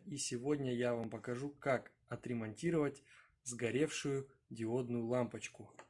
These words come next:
Вот образца, как её можно отремонтировать абсолютно любому человеку,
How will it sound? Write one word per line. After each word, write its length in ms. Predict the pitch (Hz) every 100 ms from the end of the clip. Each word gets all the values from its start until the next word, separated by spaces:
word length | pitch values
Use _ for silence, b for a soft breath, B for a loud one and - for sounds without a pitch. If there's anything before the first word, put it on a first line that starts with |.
| _ -
Вот 160 | 135
образца, 400 | 127 123 123 -
как 280 | 120 143 139
её 100 | 127
можно 320 | 123 127 117
отремонтировать 680 | 113 123 120 127 165 147 120
абсолютно 520 | 110 - 127 147 127
любому 580 | 117 113 127 143 127 - b b b _
человеку, 680 | - 123 120 120 110 -